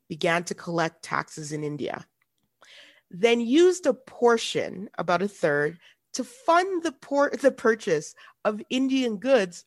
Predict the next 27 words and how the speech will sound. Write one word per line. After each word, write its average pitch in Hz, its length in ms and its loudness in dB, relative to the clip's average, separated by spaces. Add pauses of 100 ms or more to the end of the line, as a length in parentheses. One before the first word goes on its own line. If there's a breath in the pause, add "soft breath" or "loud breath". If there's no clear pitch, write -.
for 262 180 -8
British 196 440 -2
use. - 520 -2 (1500 soft breath)
Instead 247 920 2
of 190 200 -6
paying 220 320 0
for 214 240 -6
Indian 220 440 -4
goods 202 360 -2
out 190 120 -2
of 185 100 -6
their 180 220 -4 (100)
own 214 300 0
pockets, 190 800 -6
or 196 220 2 (520)
in 208 180 0
other 226 240 4
words, 170 380 -2
instead 185 320 -2
of 170 120 -6
doing 165 280 -6
that, 170 360 2 (540 soft breath)
they 226 140 8
acquired 349 680 2
them 294 180 -2
for 214 220 -6
free 247 640 -4